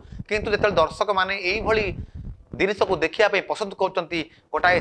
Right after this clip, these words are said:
ଚ୍ୟାନେଲର ଯେତେବେଳେ ଜଣେ ମାଲିକ ଖର୍ଚ୍ଚ କରିଥାଏ, ସେ ତା ଦେଖେ କେତେ viewer କୋଉ ନ୍ୟୁଜ୍ରେ ହେଲା। ଯେତେବେଳେ ଏଇଭଳି news ପଇଲା ବେଳକୁ ଲକ୍ଷ ଲକ୍ଷ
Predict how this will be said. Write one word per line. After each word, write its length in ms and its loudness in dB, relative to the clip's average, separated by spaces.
ଚ୍ୟାନେଲର 460 2
ଯେତେବେଳେ 300 0
ଜଣେ 120 2
ମାଲିକ 220 0
ଖର୍ଚ୍ଚ 280 -4
କରିଥାଏ, 340 0
ସେ 100 -8
ତା 100 -2
ଦେଖେ 180 -4
କେତେ 280 -8
viewer 240 0
କୋଉ 200 -2
ନ୍ୟୁଜ୍ରେ 320 -2
ହେଲା। 220 0
ଯେତେବେଳେ 360 4
ଏଇଭଳି 420 0
news 320 -2
ପଇଲା 280 4
ବେଳକୁ 280 -2
ଲକ୍ଷ 240 0
ଲକ୍ଷ 300 -2